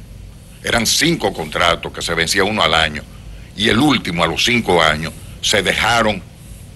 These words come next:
no se licitaron, y estaba, y el déficit siguió, entonces inventaron el, el Acuerdo de Madrid cuando pudieron haber licitado los contratos que estaban vencidos. Y así una serie de cosas que mejor no te cuento.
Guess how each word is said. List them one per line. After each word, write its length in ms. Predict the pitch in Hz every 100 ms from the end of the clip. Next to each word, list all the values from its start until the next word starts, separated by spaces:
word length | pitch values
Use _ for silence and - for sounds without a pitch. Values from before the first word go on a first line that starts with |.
| - - - - -
no 200 | 92 139
se 140 | 151 101
licitaron, 760 | 95 - 78 80 80 82 98 - - - - - - - - - - - - -
y 80 | 117
estaba, 500 | 107 113 120 110 - -
y 180 | 113
el 200 | 104 98
déficit 400 | 87 139 131 -
siguió, 520 | - 92 87 87 87 -
entonces 340 | 85 80 90
inventaron 640 | 98 87 82 78 98 90 80
el, 120 | 71 -
el 420 | 71 73 71 73
Acuerdo 500 | 69 78 80 78 65 - -
de 100 | 78
Madrid 320 | 76 71 78 85
cuando 280 | 85 87 78
pudieron 400 | 80 87 101 90
haber 180 | 85
licitado 460 | 85 82 78 78 80
los 120 | 80
contratos 420 | 76 73 67 71 67
que 60 |
estaban 300 | 67 71 69
vencidos. 400 | 71 65 71 80 - - - -
Y 80 | 139
así 180 | 135
una 160 | 165 139
serie 260 | 143 131 117
de 120 | 98
cosas 260 | 120 120
que 100 | 107
mejor 280 | 101 95 113
no 200 | 113 113
te 140 | 107 -
cuento. 580 | 82 95 98 85 -